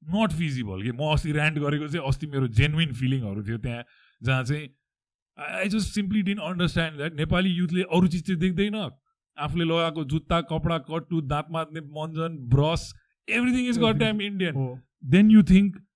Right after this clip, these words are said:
Speaker 1: कति हामी डिपेन्डेन्ट छौँ इन्डियामा,
Speaker 2: अँ।
Speaker 1: होइन? आफूभन्दा ठुलो नेबरसँग जोरी खेल्न जाने अहिले बेला होइन।
Speaker 2: अँ।
Speaker 1: नेपालले पहिलो पा-, पाँच वर्ष टिक्ने एउटा स्टेबल, जति नै मैले क्रिटिसाइज गरे पनि यो गभर्मेन्टलाई, I still want this government to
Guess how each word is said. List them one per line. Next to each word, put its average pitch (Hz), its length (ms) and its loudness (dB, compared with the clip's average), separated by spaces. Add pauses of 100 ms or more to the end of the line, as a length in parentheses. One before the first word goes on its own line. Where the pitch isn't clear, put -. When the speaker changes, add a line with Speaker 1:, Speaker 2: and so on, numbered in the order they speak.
(400)
Speaker 1:
कति 190 220 -2
हामी 165 240 0
डिपेन्डेन्ट 135 500 4
छौँ 123 140 0
इन्डियामा, 107 380 -4
Speaker 2:
अँ। 120 560 -12
Speaker 1:
होइन? 120 140 -4 (140)
आफूभन्दा 147 460 -2
ठुलो 170 280 4
नेबरसँग 156 540 0
जोरी 143 260 4
खेल्न 139 260 0
जाने 127 220 -2
अहिले 110 200 -2
बेला 107 220 -2
होइन। 98 300 -4
Speaker 2:
अँ। 120 580 -6 (340)
Speaker 1:
नेपालले 208 580 -4
पहिलो 196 520 2
पा-, 180 380 0 (220)
पाँच 175 400 -2
वर्ष 160 320 -4
टिक्ने 175 560 -4
एउटा 165 320 -2
स्टेबल, 160 440 -2
जति 143 360 -2
नै 220 80 0
मैले 185 220 -2
क्रिटिसाइज 139 420 -2
गरे 123 180 -4
पनि 135 180 -4
यो 123 80 -6
गभर्मेन्टलाई, 120 580 -8
I 131 40 -8
still 175 240 -4
want 147 240 -4
this 135 100 0
government 120 380 -6
to 120 160 0